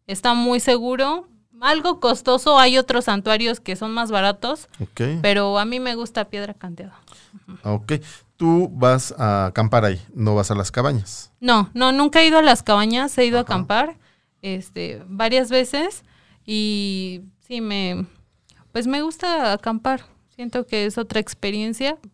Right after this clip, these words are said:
Speaker 1: Las cabañas, yo creo que si vas en, en otro
Speaker 2: Con niños. Bueno, puede
Speaker 1: Ujú.
Speaker 2: ser también acampar con niños, ¿no?
Speaker 1: Sí, o un plan más, no sé, más romántico, otra
Speaker 2: Ok.
Speaker 1: cosa, quizá ha de estar padre, ¿no?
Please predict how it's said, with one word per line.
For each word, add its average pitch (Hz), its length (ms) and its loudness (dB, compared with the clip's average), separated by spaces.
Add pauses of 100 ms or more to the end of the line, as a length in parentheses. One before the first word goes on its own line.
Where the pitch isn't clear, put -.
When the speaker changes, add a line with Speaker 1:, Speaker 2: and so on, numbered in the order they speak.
Speaker 1:
Las 202 240 -2
cabañas, 226 480 0
yo 220 200 0
creo 233 300 2
que 208 120 2
si 214 140 0
vas 208 240 2
en, 202 440 -4 (520)
en 202 360 -2
otro 208 840 0
Speaker 2:
Con 135 140 4
niños. 135 420 4
Bueno, 240 180 2
puede 220 140 2
Speaker 1:
Ujú. 220 80 2
Speaker 2:
ser 233 120 0
también 113 200 0
acampar 110 280 0
con 175 140 -2
niños, 156 320 2
¿no? 175 180 -2 (180)
Speaker 1:
Sí, 403 120 -8 (140)
o 285 180 4
un 254 220 -2
plan 262 260 -2
más, 196 500 -6 (300)
no 247 160 2
sé, 196 340 6
más 214 140 6
romántico, 214 840 4
otra 208 340 4
Speaker 2:
Ok. 220 60 2
Speaker 1:
cosa, 254 360 6
quizá 247 340 8
ha 240 40 8
de 254 60 6
estar 262 280 6
padre, 202 340 6
¿no? 220 220 0